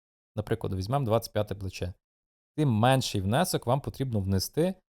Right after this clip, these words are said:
саме в даний торговий бот, тобто в сітку фьючерсів. Тобто вам потрібно заінвестувати від двадцяти доларів. Якщо ви берете менше кредитне плече,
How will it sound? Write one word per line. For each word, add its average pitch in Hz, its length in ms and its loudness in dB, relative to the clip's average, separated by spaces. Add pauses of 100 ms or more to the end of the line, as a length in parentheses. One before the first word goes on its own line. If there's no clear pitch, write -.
(140)
саме 156 340 4
в 104 60 -6
даний 127 280 4
торговий 104 460 2
бот, 92 260 0 (320)
тобто 123 240 -6
в 107 60 -6
сітку - 360 -8
фьючерсів. - 500 -6 (440)
Тобто - 180 -6
вам 180 120 4
потрібно 143 320 0
заінвестувати 107 600 0
від 127 200 -2
двадцяти 107 440 0
доларів. 92 420 -2
Якщо 104 300 -4
ви 127 60 2
берете 104 480 0 (260)
менше 101 340 -2
кредитне 170 400 -6
плече, 185 420 -4